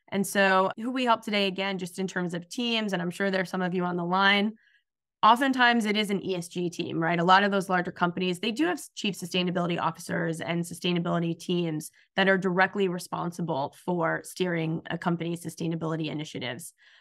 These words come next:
But oftentimes it's not those teams. We are increasingly working with finance teams that roll up either within the C F O's office or roll up into that team. And they're approaching this, uh, oftentimes from a, a mandated disclosure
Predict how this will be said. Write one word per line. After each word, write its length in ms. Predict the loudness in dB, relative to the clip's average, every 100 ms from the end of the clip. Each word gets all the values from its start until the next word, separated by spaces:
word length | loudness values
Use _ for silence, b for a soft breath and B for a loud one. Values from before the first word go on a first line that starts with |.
| b
But 140 | 4
oftentimes 560 | 6 6 4 4 2 2
it's 120 | -2
not 260 | 0 0 -2
those 180 | -4 -4
teams. 380 | -6 -6 -4
We 80 | 0
are 100 | 2
increasingly 580 | 2 -2 -4 -2 0 0
working 320 | 0 -2 -2
with 120 | -4 -2
finance 540 | 2 4 4 0 -2
teams 520 | -6 -4 -2 -4 -6 -10 b -4
that 200 | -2 -2
roll 320 | 2 4 4
up 200 | 2 0 -2
either 280 | -2 0 0
within 440 | 0 2 4 4
the 360 | 6 6 4 0
C 200 | -2 -2
F 160 | 0
O's 180 | -2 0
office 420 | 0 0 -2 -4
or 140 | -4 -2
roll 200 | 0 0
up 120 | -2
into 240 | -6 -4
that 220 | -4 -4 -2
team. 420 | 0 2 2 0 b b b _
And 320 | 2 2 0 -4
they're 400 | -4 2 4 6
approaching 480 | 4 2 -2 0 -4
this, 260 | -4 -6 -8
uh, 60 | -14 -16 _ 4
oftentimes 680 | 4 4 -2 2 2 2 -2
from 220 | 0 2
a, 260 | 0 -2 -6
a 80 | -6
mandated 500 | 0 2 2 2 -2
disclosure 800 | -6 -10 -2 0 2 2 0 0